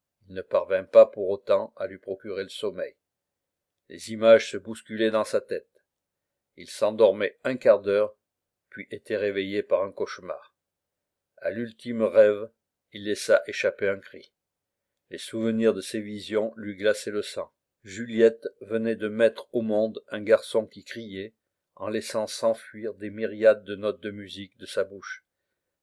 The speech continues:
qu'absorbaient au vol des dizaines de canaris. Le médecin accoucheur s'approcha de la parturiente.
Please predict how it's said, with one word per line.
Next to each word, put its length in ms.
qu'absorbaient 640
au 140
vol 420
des 160
dizaines 480
de 100
canaris. 480
Le 120
médecin 500
accoucheur 640
s'approcha 560
de 80
la 80
parturiente. 640